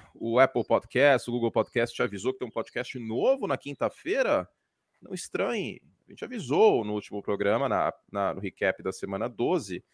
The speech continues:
Isso acontecerá especialmente nesta semana, por um motivo muito especial, David Chiodini. A semana treze tem muitos bons jogos pra gente conversar sobre, especialmente três, que é difícil escolher qual é o melhor.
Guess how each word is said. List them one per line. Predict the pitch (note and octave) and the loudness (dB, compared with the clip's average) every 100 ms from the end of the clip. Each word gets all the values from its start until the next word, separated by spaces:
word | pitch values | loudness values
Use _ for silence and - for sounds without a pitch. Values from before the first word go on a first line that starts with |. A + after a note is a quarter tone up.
| _ _ _ _ | _ _ _ _
Isso | A2+ A2+ - D#3+ E3 D#3+ B2+ | -2 -2 0 6 8 10 8
acontecerá | A2+ C#3+ D3 - E3+ | 8 4 0 0 0
especialmente | G3+ - C#4 A#3 F3+ D#3+ D3 | 0 -2 -4 -2 -4 -6 -8
nesta | C#3 D3 C#3 B2+ | -2 -2 -2 -4
semana, | - C#3+ B2 A#2+ C#3 C#3+ _ _ _ _ | -2 -2 2 2 0 -2 _ _ _ _
por | C#4+ | -2
um | |
motivo | C#4 - D#3 | 0 0 -2
muito | D#3 | -4
especial, | - E3 D#3+ - G3+ | -2 0 0 4 4
David | D#3 A#2 - | 4 -2 -2
Chiodini. | A#2 G#2+ G2+ | -2 -2 -2
A | |
semana | - D3+ D#3 | -2 0 0
treze | - D3 D#3 | 2 0 0
tem | E3 | -2
muitos | E3 D#3 F#3 - - | 0 0 0 -2 0
bons | A2+ G3+ C#4+ | 4 4 4
jogos | B2+ D#3+ G#3 G#2 - | 8 10 8 4 0
pra | A2 | 0
gente | A2 A2 | 0 -2
conversar | A#2+ G#2 - G2+ | 0 0 0 0
sobre, | - G#2 F#2+ | 2 2 2
especialmente | - - A#3+ - - | -2 -4 -4 -8 0
três, | G#3+ F#3+ A#2 - | 6 6 4 -2
que | - | -2
é | |
difícil | G#3+ - F#3+ - | -2 -4 -6 2
escolher | F3+ E3 | 2 6
qual | D#3+ | 6
é | |
o | D#3 | 6
melhor. | C3 E2 - | 6 6 4